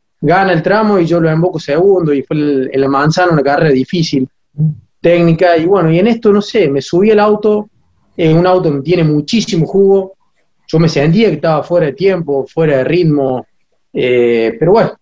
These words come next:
me salió, me salió natural, no, no, no, por ahí queda medio soberbio decirlo, medio agrandado, pero no, me salió así, me sentí cómodo, me sentí como que era,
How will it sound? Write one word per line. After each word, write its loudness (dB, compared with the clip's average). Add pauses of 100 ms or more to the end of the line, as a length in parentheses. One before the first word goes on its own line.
(140)
me 2
salió, 0
me -4
salió 0
natural, 0
no, -6
no, -4
no, -4 (440)
por 0
ahí 2
queda 2
medio 0
soberbio 0
decirlo, 0
medio 0 (640)
agrandado, 2
pero 0
no, 0
me 0
salió 0
así, 0
me 2
sentí -6
cómodo, 2
me -2
sentí -2
como 0
que -2
era, 0